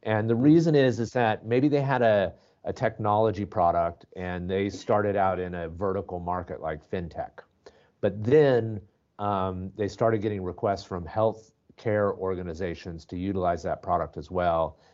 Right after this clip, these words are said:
And now they're storing patient healthcare information. Now all of a sudden they have to be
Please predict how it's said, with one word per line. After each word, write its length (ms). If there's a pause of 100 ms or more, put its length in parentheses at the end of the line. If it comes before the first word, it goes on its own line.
(120)
And 200
now 380
they're 260
storing 380
patient 340
healthcare 460
information. 640 (260)
Now 360
all 180
of 80
a 40
sudden 260
they 100
have 160
to 80
be 240